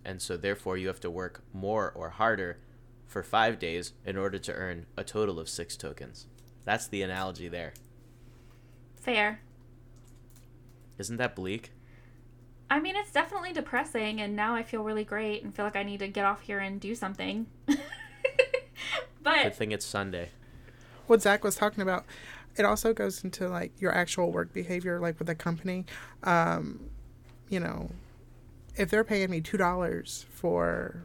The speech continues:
Speaker 3: taking data, which, God, I wouldn't do it anyway. Um,
Speaker 2: <laughs> Well, you
Speaker 3: like,
Speaker 2: wouldn't be
Speaker 3: the token, the token has to equal the behavior.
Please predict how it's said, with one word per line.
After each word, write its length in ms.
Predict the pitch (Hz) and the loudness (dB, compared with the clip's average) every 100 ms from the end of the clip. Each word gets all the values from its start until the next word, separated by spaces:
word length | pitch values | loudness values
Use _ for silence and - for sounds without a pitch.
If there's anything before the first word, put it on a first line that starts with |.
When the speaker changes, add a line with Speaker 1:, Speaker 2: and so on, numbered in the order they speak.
| - | -2
Speaker 3:
taking 300 | 190 170 165 | 0 2 2
data, 300 | 156 156 147 | 4 4 4
which, 400 | 160 160 - - | 0 -2 -2 -2
God, 240 | 156 156 | 2 2
I 80 | 156 | 2
wouldn't 220 | 156 156 | 0 0
do 100 | 160 | -2
it 100 | 160 | -2
anyway. 380 | 156 170 165 160 - - - - - | -2 -2 -4 -4 -6 -12 -14 -14 -8
Um, 580 | - 170 165 165 165 165 - | 0 2 2 0 -2 -6 -10
Speaker 2:
<laughs> 1080 | - - - - - - - - - - - | -14 -16 -18 -20 -20 -20 -18 -16 -14 -12 -4
Well, 140 | 359 | 6
you 80 | 339 | 10
Speaker 3:
like, 200 | 247 - | 10 8
Speaker 2:
wouldn't 140 | 320 | -2
be 60 | - - - - | -6 -8 -12 6
Speaker 3:
the 100 | 269 | 8
token, 460 | 262 277 277 285 240 | 12 10 12 8 8
the 160 | 214 | 8
token 380 | 233 247 247 240 | 10 8 8 6
has 220 | 220 214 | 6 6
to 140 | - 190 | 4 -2
equal 220 | 196 190 | 0 0
the 100 | 180 | 0
behavior. 480 | 175 165 160 160 - | -2 0 0 0 -10